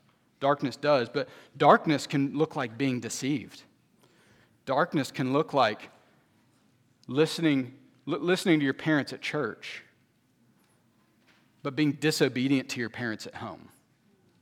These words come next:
right? Darkness can look like coming to church, yet neglecting Christ and his body. Darkness,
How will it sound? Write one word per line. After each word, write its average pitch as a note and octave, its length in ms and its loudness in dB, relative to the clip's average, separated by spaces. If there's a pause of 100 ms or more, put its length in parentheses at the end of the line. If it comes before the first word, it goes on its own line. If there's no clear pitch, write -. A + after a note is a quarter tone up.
(160)
right? B2 220 -6 (720)
Darkness D#3+ 640 4
can G3 320 4
look D3+ 220 4
like C#3+ 260 6 (840)
coming E3 300 4
to C3+ 60 0
church, - 580 2 (2000)
yet D3 200 -2
neglecting C#3 600 0
Christ C3+ 560 -2 (220)
and A#2+ 120 -12
his A2 140 -10
body. A2+ 460 -8 (1200)
Darkness, E3+ 640 4